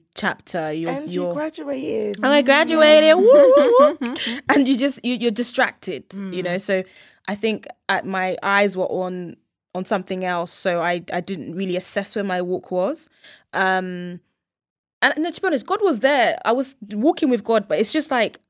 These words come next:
Speaker 1: I wasn't assessing if I was doing enough or doing too little. It was just like, yeah, we just go, we just go. But once you've, like, whatever you were trying to get, you've got it, there's, like, a period of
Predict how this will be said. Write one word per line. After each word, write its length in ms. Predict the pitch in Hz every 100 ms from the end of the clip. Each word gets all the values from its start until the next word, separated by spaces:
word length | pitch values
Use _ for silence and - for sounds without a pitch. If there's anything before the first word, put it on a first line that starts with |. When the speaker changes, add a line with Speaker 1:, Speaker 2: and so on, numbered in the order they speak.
| _ -
Speaker 1:
I 180 | 208
wasn't 300 | 220 269 285
assessing 420 | 240 - 226 220 202
if 240 | 190 -
I 140 | -
was 160 | 180 196
doing 320 | 208 214 202
enough 520 | - 190 196 202 202 -
or 120 | 180
doing 320 | 175 190 185
too 180 | - 190
little. 420 | 185 196 185 165
It 60 | 170
was 140 | 180
just 200 | 208 202
like, 180 | 180 160 -
yeah, 180 | 165
we 80 | 147
just 200 | 180 175
go, 120 | 175
we 80 | 160
just 160 | 165 -
go. 160 | 165 - - - _
But 100 | 233
once 300 | 311 320 -
you've, 120 | 285
like, 320 | 233 190 - _ _ _ _ _ _ _ _ _ _ _
whatever 280 | 196 220 233
you 160 | 220 208
were 180 | 190 175 -
trying 260 | 226 202
to 80 | 202
get, 340 | 175 190 - -
you've 200 | 180 165
got 180 | 196 185
it, 260 | 156 - -
there's, 280 | - 190 180
like, 180 | 202 202
a 60 | 185 _ _
period 280 | - 220 185
of 120 | 170